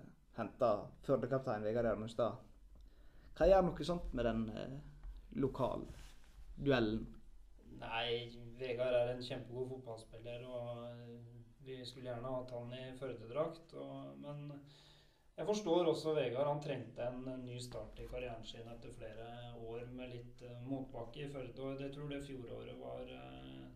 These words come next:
Speaker 2: tøft for noen og hver, og så tror jeg at han kommer til å ta et steg videre i Florø, og for meg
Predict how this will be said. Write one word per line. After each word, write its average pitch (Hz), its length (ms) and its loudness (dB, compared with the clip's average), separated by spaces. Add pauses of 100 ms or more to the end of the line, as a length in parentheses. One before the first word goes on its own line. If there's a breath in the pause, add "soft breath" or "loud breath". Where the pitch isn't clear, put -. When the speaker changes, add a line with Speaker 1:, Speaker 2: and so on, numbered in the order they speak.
(380)
Speaker 2:
tøft 147 320 -8
for 151 160 -8
noen 131 160 -4
og 143 160 0
hver, 233 320 0
og 175 100 -6
så - 280 -10 (960)
tror 135 160 -12
jeg 135 120 -4
at 139 360 -6
han 143 180 -4
kommer 123 200 -8
til 127 100 -12
å 123 60 -12
ta 123 100 -8
et 123 80 -8
steg 123 380 -8 (100)
videre 110 400 -10
i 120 220 -12
Florø, 127 260 -6
og 139 80 -4
for 139 160 -6
meg 120 160 -4